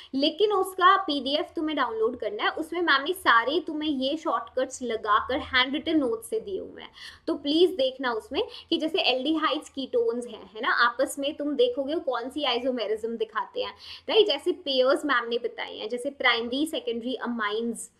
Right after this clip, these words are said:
है ना, वहां पे हो-, मिलेगा तुम्हें, तो cyanide isocyanide का मिलेगा, तो सारा उसको देखना। Okay,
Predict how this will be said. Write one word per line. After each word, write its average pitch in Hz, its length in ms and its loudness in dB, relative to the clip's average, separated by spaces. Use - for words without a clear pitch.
है 233 60 -8
ना, 349 140 4
वहां 254 280 2
पे 254 160 0
हो-, 262 160 -2
मिलेगा 226 420 -2
तुम्हें, 214 300 -6
तो 302 120 -6
cyanide 233 500 2
isocyanide 214 760 -6
का 220 160 -12
मिलेगा, 202 440 -8
तो 330 100 2
सारा 254 340 4
उसको 302 260 -4
देखना। 170 500 -4
Okay, 240 160 -6